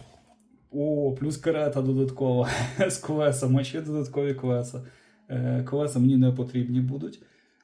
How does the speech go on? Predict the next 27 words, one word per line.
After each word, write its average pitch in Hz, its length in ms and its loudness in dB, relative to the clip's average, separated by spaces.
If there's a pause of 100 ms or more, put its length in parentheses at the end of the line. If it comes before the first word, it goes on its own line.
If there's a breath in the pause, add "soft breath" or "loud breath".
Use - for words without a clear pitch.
бо 131 420 -2
в 131 60 4
мене 131 220 6
є 123 140 4
рельси 117 380 -8
вже 151 180 -8
там. - 180 -12 (500 loud breath)
Але, 123 400 0 (480)
е, 123 300 0
я 131 200 2
думаю, 135 280 2
що, 127 200 -8
можливо, 127 560 0
подивлюсь, 127 680 -2 (280)
чи - 260 -8
треба 123 380 -4
буде 120 220 -4
використовувати 113 720 -10
саме 113 320 -12
таку, - 340 -14 (120)
ну, 120 180 -4 (360)
е, 117 800 -12
цю 127 80 -12
карету, - 400 -8
типу, - 280 -16 (240)
це 135 120 -12
кріплення. 123 440 -8